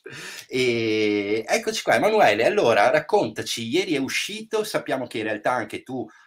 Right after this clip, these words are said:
eh, hai già avuto più occasioni per presentarlo, eh, fi-, eh, finora dal, dal vivo.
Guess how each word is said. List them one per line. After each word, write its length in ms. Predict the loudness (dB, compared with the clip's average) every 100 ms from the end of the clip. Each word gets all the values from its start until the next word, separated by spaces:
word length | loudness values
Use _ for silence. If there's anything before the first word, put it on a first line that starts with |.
| -8
eh, 380 | -4 -2 0 -2
hai 200 | -2 -4
già 140 | 0
avuto 340 | -2 -2 -8 -6
più 160 | -4
occasioni 500 | -4 -2 -4 -4 -6
per 160 | -6 -8
presentarlo, 920 | -8 -6 -6 -2 -2 -2 -4 -8 -10 -16 -14 -4
eh, 460 | -2 0 -2 -2 -6
fi-, 200 | -6 -6
eh, 200 | -4 -8
finora 500 | -10 -8 -4 0 0
dal, 580 | 0 -2 -2 -2 -4 0
dal 180 | -2 -2
vivo. 460 | -10 -6 -4 -4